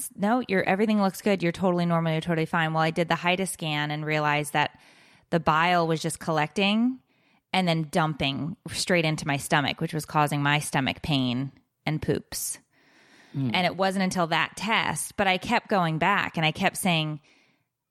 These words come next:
Speaker 1: "You're telling me that there's nothing wrong with me, but I'm telling you that I've lost ten pounds. I pooped my pants the other day in public, just so you all know. Anybody who's pooping their pants in public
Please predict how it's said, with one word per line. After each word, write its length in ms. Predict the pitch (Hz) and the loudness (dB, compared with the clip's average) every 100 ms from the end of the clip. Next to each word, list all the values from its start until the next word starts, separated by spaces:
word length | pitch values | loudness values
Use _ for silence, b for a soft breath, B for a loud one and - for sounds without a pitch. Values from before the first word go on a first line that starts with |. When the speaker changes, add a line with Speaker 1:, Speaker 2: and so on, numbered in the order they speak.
| _ | _
Speaker 1:
"You're 260 | - 185 208 | -8 -2 -2
telling 420 | 226 220 226 233 190 | 0 0 2 2 2
me 120 | 170 | 2
that 120 | 170 | 2
there's 140 | 160 | 2
nothing 240 | 165 151 147 | 0 0 0
wrong 240 | 156 185 | 0 2
with 160 | 170 156 | 0 -2
me, 220 | 156 143 | -2 -2
but 160 | 143 147 | 0 2
I'm 220 | 165 190 | 2 0
telling 400 | 185 170 165 160 | 0 0 0 0
you 240 | 160 156 | -2 -2
that 280 | 151 147 143 - _ _ _ | 0 0 0 -4 _ _ _
I've 240 | - 160 156 | -2 -2 0
lost 340 | 156 160 165 | 0 -2 -2
ten 220 | 185 160 | -2 -2
pounds. 400 | 156 151 151 151 - | -2 -2 -2 -4 -2
I 140 | 160 | -2
pooped 340 | 156 226 202 - | 0 -2 -2 0
my 140 | 160 | 0
pants 440 | 165 175 170 - | 0 2 0 -2
the 160 | - 151 | -2 0
other 180 | 135 139 | 0 0
day 300 | 135 139 139 | 0 0 0
in 200 | - 202 | 0 2
public, 520 | 180 165 143 135 - - | 2 0 0 -2 -4 -4
just 260 | 220 202 - | 0 0 0
so 100 | 185 | -2
you 200 | 151 151 | 0 0
all 180 | 147 143 | 0 0
know. 460 | 160 151 131 151 - b b b b b b | 0 0 0 -4 -6 b b b b b b
Anybody 520 | - 196 208 196 185 | 0 0 2 2 2
who's 180 | 196 175 | 2 0
pooping 300 | 208 185 170 | -2 -2 0
their 100 | 165 | 0
pants 320 | 170 170 127 | 2 0 0
in 80 | 165 | -4
public 420 | 165 175 151 101 | -2 -2 0 -4